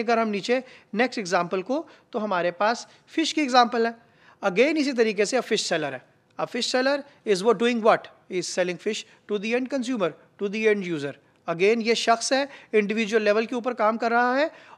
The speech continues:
और again, एंड कंज्यूमर को सेल आउट कर रहा है। डेफिनेशन के बेसिक पैरामीटर को पूरा करता है, तो we can say it also कि he is a retailer। Again, एक शख्स जो कि आपको नीचे एक कार्ट के ऊपर सामान बेचता, fruits and vegetable बेचता नजर आ रहा है,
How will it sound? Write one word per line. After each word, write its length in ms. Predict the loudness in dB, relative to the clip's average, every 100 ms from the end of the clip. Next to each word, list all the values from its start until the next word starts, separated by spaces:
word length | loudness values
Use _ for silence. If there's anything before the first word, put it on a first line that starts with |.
| 6
और 260 | 8 8
again, 240 | 4 0 0 -4 -18 _ 0
एंड 160 | 2
कंज्यूमर 360 | 2 0 -2 -4
को 120 | -4
सेल 220 | -4 -4
आउट 120 | -6 -8
कर 120 | -14
रहा 80 | -14
है। 80 | _ -4
डेफिनेशन 500 | -2 0 -2 -4 -4
के 120 | -4
बेसिक 340 | -2 -4 -4 0
पैरामीटर 420 | 0 0 -4 -6
को 120 | -8
पूरा 260 | -4 -2 -2
करता 260 | -2 -2
है, 140 | -2 -2 -10 _ -4
तो 140 | -2
we 60 | 0
can 160 | -2
say 300 | -2 0 0
it 20 | -4 _ _ -4
also 300 | -2 -2 -4
कि 260 | -4 -6 -6
he 60 |
is 80 | -8
a 60 | -10
retailer। 320 | -12 -14 -16 _ -20 -2 0
Again, 260 | 2 2 0 -4 -18 -18 -2
एक 200 | 0 0
शख्स 340 | 0 0 0 -10 _
जो 160 | -4 -2
कि 100 | 2
आपको 360 | 2 2 0 -2
नीचे 380 | -2 0 -2 -2 -14 0
एक 200 | 0 4
कार्ट 320 | 6 6 4
के 100 | -2
ऊपर 220 | -2 -2 -2
सामान 360 | 0 0 -2
बेचता, 300 | -4 -6 -6
fruits 300 | -6 -6 -4
and 120 | 0
vegetable 380 | 0 0 -2 0
बेचता 280 | 2 2 2
नजर 220 | 4 4
आ 100 | 4
रहा 100 | 2
है, 120 | -2